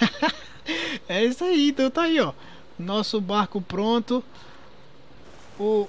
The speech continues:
o barco que, que vai servir aí pra ajudar a guilda, que é o primeiro barco, acho que o primeiro pesqueiro da guilda.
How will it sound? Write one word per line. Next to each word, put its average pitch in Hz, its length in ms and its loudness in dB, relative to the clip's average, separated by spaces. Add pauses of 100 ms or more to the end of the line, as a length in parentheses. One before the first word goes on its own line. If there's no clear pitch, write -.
o 214 160 0
barco 202 400 4
que, 185 540 0 (380)
que 185 400 -4 (480)
vai 185 200 2
servir 185 380 0
aí 185 120 4
pra 196 180 0
ajudar 185 320 0
a 175 40 2
guilda, 190 420 0
que - 140 -4
é 185 40 2
o 180 60 0
primeiro 175 360 -2
barco, 160 600 -2
acho - 160 -8
que 160 160 -6
o 156 80 -4
primeiro 160 400 -4
pesqueiro 180 460 -2
da 160 140 -4
guilda. 180 480 -4